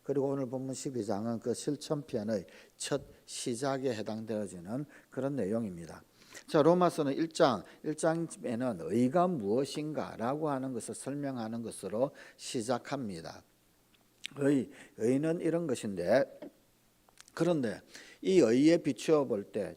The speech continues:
"죄인이더라"라는 거예요. 예, 그래서 누가 죄인이냐라고 하는 것 볼 때, "이방인들,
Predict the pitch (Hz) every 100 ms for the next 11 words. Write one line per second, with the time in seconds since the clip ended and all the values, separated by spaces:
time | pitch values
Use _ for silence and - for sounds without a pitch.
0 | - - 107 135 170 160 156 143 139 107
1 | 127 135 110 92 85 80 80 _ _ 120
2 | 104 120 117 117 127 143 - - 101 113
3 | 143 156 - 113 120 123 127 107 107 101
4 | - _ - 101 127 139 135 120 113 117
5 | - 92 - 92 110 131 - - - -
6 | 107 120 151 160 156 151 117 85